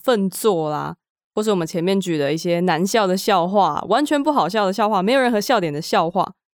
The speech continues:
为什么反而可以吸引大家的注意，或让大家有深刻的印象呢？这个就要讲到有名的三大笑话理论。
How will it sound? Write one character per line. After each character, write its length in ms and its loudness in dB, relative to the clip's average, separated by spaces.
为 120 2
什 60 0
么 100 2
反 260 0
而 180 -2
可 120 -4
以 120 2
吸 240 -4
引 120 0
大 120 -2
家 120 2
的 120 -2
注 340 -2
意， 160 -4
或 160 0
让 140 0
大 100 0
家 140 0
有 100 -2
深 260 -2
刻 200 -2
的 100 -4
印 220 -2
象 340 -6
呢？ 140 -12
这 80 -4
个 100 0
就 100 0
要 120 2
讲 260 -2
到 420 2
有 200 0
名 200 -4
的 140 0
三 460 -2
大 240 0
笑 360 0
话 280 0
理 180 -8
论。 300 -4